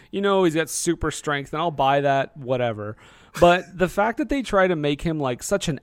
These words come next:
athlete in this movie, I'm like, "No." Like, I don't see Vin Diesel as a guy doing, like,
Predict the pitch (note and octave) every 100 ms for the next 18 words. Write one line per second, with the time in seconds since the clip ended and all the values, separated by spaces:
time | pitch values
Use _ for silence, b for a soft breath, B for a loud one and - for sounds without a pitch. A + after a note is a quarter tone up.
0 | - E3 E3 - D#3 C#3 B2+ - - D#3+
1 | D#3 D3 C3+ D3 C#3+ C#3+ D3+ D#3 D#3 F3
2 | D3+ C#3+ C3 C3+ C3 C3+ C3+ C#3 B B
3 | A3+ C4 D#4 C#4 F#3+ A3+ F3+ E3 E3 E3
4 | D#3 C#3+ C3+ C#3+ C#3 D3 D3 C#3+ C3